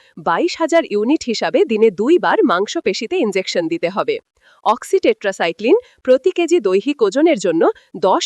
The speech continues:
মিলিগ্রাম হিসাবে দৈনিক শিরা বা মাংসপেশিতে ইনজেকশন দিতে হবে। ভেড়া ও ছাগলের জন্য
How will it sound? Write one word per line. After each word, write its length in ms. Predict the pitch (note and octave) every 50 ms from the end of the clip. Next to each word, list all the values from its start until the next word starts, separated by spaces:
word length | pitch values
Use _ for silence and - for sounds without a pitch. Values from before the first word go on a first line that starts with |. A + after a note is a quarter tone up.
| - D4+
মিলিগ্রাম 440 | C#4+ B3 A3+ G3+ F#3+ G3 F3+ F#3
হিসাবে 360 | G3+ G#3+ F#3 - G3+ E3 B3 G4 A#4 _ _ _ - G3+
দৈনিক 420 | D#3+ G#3 A#3 C4 C#4+ E4 F4+ -
শিরা 360 | - - - A#3 G#3 G#3+ C4 E4
বা 120 | D#4 C4 A3+
মাংসপেশিতে 720 | G3 E3+ D#3+ F3 G3+ - F#4 - A#3 F#3+ - - G#3+ - F#4
ইনজেকশন 460 | F4+ A#3+ F#3+ G3 F3+ - - F#3+ F3 E3+
দিতে 200 | E3 E3+ - F3
হবে। 260 | F#3 G3+ E3 D3 D#3+ - - _ _ _ _ _ _ -
ভেড়া 400 | F3+ F#3 A3 G#3+ A3 B3+ E4 F4
ও 100 | - D4+ D#4+
ছাগলের 520 | - - A3+ F3 F#3 B3 D4+ F4 E4+ A#3 F3
জন্য 240 | G3 E3 D4 D#4+